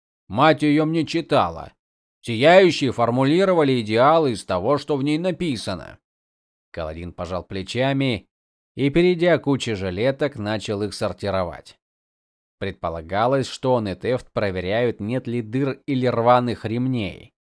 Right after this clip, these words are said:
Через несколько минут седой мостовик к нему присоединился. «Ты в самом деле в это веришь?» спросил Каладин, поднимая жилет и дергая за ремни. «В то, что кто-нибудь может следовать таким обетам,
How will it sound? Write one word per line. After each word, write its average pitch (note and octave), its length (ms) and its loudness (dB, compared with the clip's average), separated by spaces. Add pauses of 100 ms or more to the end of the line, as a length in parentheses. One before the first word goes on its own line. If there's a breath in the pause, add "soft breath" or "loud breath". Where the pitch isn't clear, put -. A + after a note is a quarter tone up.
(240)
Через F#2+ 340 -6
несколько F#2+ 540 -6
минут G#2 400 -6
седой E3+ 320 0
мостовик D#3 560 0
к - 20 -12
нему B2 240 -2
присоединился. C#3 1300 -2 (640)
«Ты D#2+ 240 -6
в D2 60 -12
самом A2 500 -4
деле G2 300 -4
в F2 80 -10
это F2+ 220 -6
веришь?» E2+ 540 -8 (520)
спросил D#3+ 520 0
Каладин, B2 480 0
поднимая G2+ 600 -2
жилет G2 360 -6
и G2 60 -4
дергая F#2 460 -4
за F2 100 -8
ремни. F2 400 -10 (680)
«В - 80 -20
то, B2 220 0
что A#2+ 220 -2
кто-нибудь A#2+ 640 -2
может A2 340 -2
следовать A2 540 -2
таким A2 380 -4
обетам, G2+ 560 -4